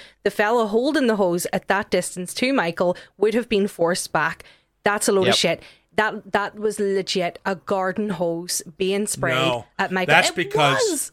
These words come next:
Speaker 3: Michael is so powerful, the water was scared of him.
Speaker 1: Oh,
Speaker 2: No.
Speaker 1: but he's not Chuck Norris. I'm sorry.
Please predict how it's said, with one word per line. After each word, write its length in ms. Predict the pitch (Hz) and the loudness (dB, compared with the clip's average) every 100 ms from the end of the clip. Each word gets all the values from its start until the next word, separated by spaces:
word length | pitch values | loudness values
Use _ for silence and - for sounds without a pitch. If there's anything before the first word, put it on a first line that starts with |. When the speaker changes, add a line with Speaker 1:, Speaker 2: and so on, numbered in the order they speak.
| 156 | -6
Speaker 3:
Michael 480 | 165 180 196 170 135 | 4 4 4 0 -4
is 80 | |
so 280 | - - 156 | -4 -2 -2
powerful, 460 | 143 151 151 147 127 | 0 0 0 0 -4
the 60 | 117 | -4
water 420 | 120 123 135 135 | -2 0 2 0
was 160 | 117 | -2
scared 320 | - 123 120 120 | -6 -4 -2 -2
of 100 | 110 | -4
him. 160 | 87 - _ _ _ _ _ - | -8 -16 _ _ _ _ _ -6
Speaker 1:
Oh, 80 | 226 | -2
Speaker 2:
No. 140 | 269 | 2
Speaker 1:
but 80 | 233 | 2
he's 100 | 262 | 0
not 220 | 262 247 262 | -2 -2 -2
Chuck 260 | 240 240 | -4 -2
Norris. 420 | 208 185 190 302 | -2 0 0 2
I'm 120 | 226 - | 2 2
sorry. 400 | 180 175 185 | 2 4 2